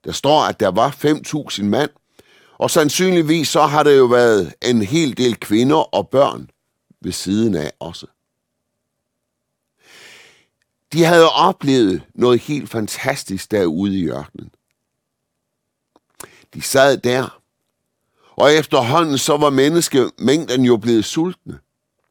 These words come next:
Men hvad var der af brød? Hvad var der af ting, de kunne spise ude i ørkenen? Ingenting.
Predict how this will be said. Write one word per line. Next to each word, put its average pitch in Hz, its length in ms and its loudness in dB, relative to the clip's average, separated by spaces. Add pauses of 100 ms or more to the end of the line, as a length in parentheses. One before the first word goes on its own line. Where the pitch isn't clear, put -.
(260)
Men 139 200 0
hvad 156 160 4
var 147 340 0
der 156 260 0 (300)
af 113 180 -2
brød? 156 260 0 (520)
Hvad 127 280 2
var 120 300 0
der 139 260 2
af - 180 -6
ting, - 440 -4
de 113 100 -6
kunne 110 260 -4
spise 123 720 -6
ude 117 300 0
i 107 60 0
ørkenen? 78 560 -8 (840)
Ingenting. 98 500 -4